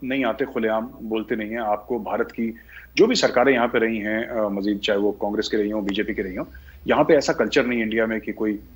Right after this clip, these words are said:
मुंह फट होके सामने बोल दे कोई भी चीज़। तो ऐसा नहीं हुआ है भारत में, लेकिन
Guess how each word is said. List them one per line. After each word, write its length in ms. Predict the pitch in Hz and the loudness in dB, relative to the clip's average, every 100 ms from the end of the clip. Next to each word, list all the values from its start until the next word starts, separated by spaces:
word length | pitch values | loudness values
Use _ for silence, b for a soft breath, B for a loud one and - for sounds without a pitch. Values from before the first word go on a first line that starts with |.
| - - | -18 -4
मुंह 160 | 110 113 | -2 0
फट 140 | 113 | 0
होके 160 | 98 113 | -2 -2
सामने 300 | 104 95 104 | -2 -2 -2
बोल 240 | 98 98 | -2 -2
दे 80 | 95 | -4
कोई 160 | 92 95 | -4 -4
भी 120 | 95 | -2
चीज़। 260 | - 160 - B B B - | 0 -2 -4 B B B 6
तो 220 | 139 - - | 6 4 -2
ऐसा 200 | 127 - | 2 4
नहीं 200 | 123 127 | 4 4
हुआ 120 | 139 127 | 4 2
है 60 | |
भारत 240 | 104 113 - | 2 -2 -4
में, 60 | 131 | -4
लेकिन 360 | 107 123 95 | -2 -2 -4